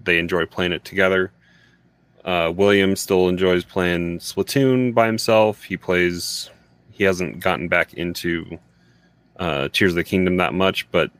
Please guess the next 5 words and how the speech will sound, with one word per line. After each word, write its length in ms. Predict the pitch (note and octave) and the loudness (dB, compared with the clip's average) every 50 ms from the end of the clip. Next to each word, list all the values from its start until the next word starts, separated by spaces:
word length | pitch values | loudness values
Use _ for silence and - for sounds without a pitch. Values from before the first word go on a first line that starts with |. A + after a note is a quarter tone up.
| _ _ _ _ _ _ _ _ - | _ _ _ _ _ _ _ _ -18
he 180 | - - F#2 | -12 -12 -12
plays 640 | - - - F2+ F2 E2+ E2+ E2+ F2 - - - - _ _ _ _ _ _ _ _ _ _ _ _ _ _ _ _ _ - | -8 -4 0 2 2 2 0 -2 -6 -8 -8 -10 -14 _ _ _ _ _ _ _ _ _ _ _ _ _ _ _ _ _ 2
almost 320 | A#2 C3+ C#3+ B2 - - | 4 4 4 4 4 2
everything 460 | A2+ A2+ A#2 A#2 A2 A#2+ A2 G#2+ G2+ - - | 2 4 4 4 4 4 2 2 2 0 2
on 500 | F#2 F#2+ G2 G2 G2 F#2+ F#2+ F#2+ F#2 F#2 | 2 4 4 4 4 4 2 0 0 -2